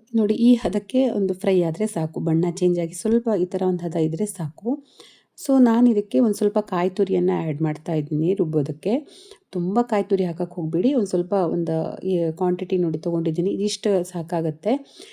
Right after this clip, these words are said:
ಇದಿಷ್ಟು ಕಾಯಿ ತುರಿ ಹಾಕ್ಬಿಟ್ಟು ಇದಕ್ಕೆ ನಾನು, ಆ, ಫ್ರೈ ಮಾಡ್ಕೊಂಡಿರುವಂತಹ ಎಲ್ಲ ಇದನ್ನ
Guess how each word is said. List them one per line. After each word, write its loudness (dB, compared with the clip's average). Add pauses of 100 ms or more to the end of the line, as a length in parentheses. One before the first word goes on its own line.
(200)
ಇದಿಷ್ಟು -2
ಕಾಯಿ 0
ತುರಿ -4
ಹಾಕ್ಬಿಟ್ಟು -6
ಇದಕ್ಕೆ 0 (420)
ನಾನು, 2
ಆ, 0 (400)
ಫ್ರೈ 4
ಮಾಡ್ಕೊಂಡಿರುವಂತಹ 2
ಎಲ್ಲ 2
ಇದನ್ನ 0